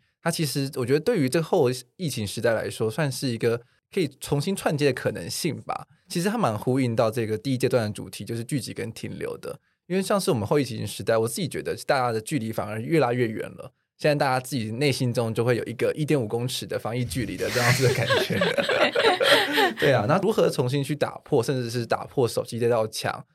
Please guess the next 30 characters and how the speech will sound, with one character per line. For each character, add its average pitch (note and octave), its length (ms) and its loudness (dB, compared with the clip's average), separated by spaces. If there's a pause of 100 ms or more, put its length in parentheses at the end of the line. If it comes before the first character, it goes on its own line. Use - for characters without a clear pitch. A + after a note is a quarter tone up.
(180)
然 A2 80 -4
后 A2+ 40 2
让 C3+ 140 4
大 C#3 100 2
家 B2 160 2
可 B2 200 -2
以 A2 200 0
好 B2 140 -2
好 F#3+ 140 0
的 E3+ 60 0
坐 C#3 160 2
下 B2 200 0
来 - 180 -4
去 - 360 -6 (240)
对 D3 180 4
谈， - 320 -6
然 G#2 100 -8
后 A2+ 60 -6
去 - 100 -6
产 G#2+ 220 -6
生 A#2+ 180 -2
出 B2 240 -6
一 C3 60 -4
种 G#2+ 160 -2
不 C3+ 140 -2
一 B2 40 0
样 A#2 140 0
的 G#2+ 80 -6
互 A2+ 220 -6
动， A2+ 220 0